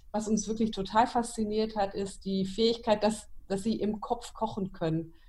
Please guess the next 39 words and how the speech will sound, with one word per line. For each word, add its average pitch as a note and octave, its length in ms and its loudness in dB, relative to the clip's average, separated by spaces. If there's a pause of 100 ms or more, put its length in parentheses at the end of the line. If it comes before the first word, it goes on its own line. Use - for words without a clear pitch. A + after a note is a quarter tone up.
(200)
Also, F#3+ 200 0
dass G#3 180 0
sie A#3 120 0
kreative B3 600 2
Ideen B3 720 2 (560)
sich G3 300 0
so C4+ 380 2
geschmacklich A3+ 960 0
vorstellen B3 600 4
können, C4 460 0 (140)
ähm, A3 240 0
dass A3 240 -2
die A3+ 280 0
quasi, A3 560 2
bevor G#3+ 440 0
sie A#3 120 0
gekocht G3 500 -4
werden, A3 440 2
so G3 100 -10
zu - 160 -8
fünfundneunzig A3 840 -2
Prozent G#3+ 380 -4
schon G3+ 180 -6
so G3 100 -4
stehen G3+ 380 -4
und, F#3+ 320 0
äh, F#3+ 240 2
es - 160 -10
genauso G#3 380 6
ist, G#3 120 -2
wie G#3 120 -2
sie G3 80 -2
sich G3+ 80 -4
das G3 180 -2
vorher F#3+ 180 0
vorgestellt F3+ 800 0
haben. E3 260 2 (340)
Also, F#3+ 520 2 (480)
äh, F3+ 300 2